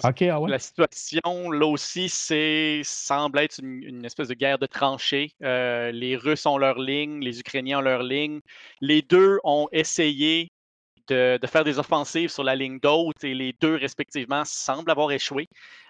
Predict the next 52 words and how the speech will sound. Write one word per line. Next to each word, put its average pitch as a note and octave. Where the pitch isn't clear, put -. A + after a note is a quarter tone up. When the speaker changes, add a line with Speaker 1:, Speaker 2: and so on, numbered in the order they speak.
Speaker 2:
Hem, B2
ce -
qui D#3
fait E3
que, D#3+
bon, C3+
ben B2
là, C#3+
on C3
est C3
en B2+
hiver. C#3
On B2
s'entend C#3
que B2
faire C#3+
de C3+
la B2+
guerre D3
en C3
hiver C#3
dans B2+
ce -
coin-là C3
du A#2+
monde, C#3+
c'est -
Speaker 1:
Ouais. G2+
Speaker 2:
pas G#3
évident. C#3+
J'ai C3+
l'impression F#3+
que D3+
d'un F3
côté, F3+
tant E3
que D3
l'autre, E3
ils B2+
vont D3
essayer D#3
de -
garder C#3
leur C3+
ligne D3
jusqu'au D#3+
printemps. C#3+
Et A#2+
Speaker 1:
Mhm. B2
Speaker 2:
puis, D3
une C#3
fois -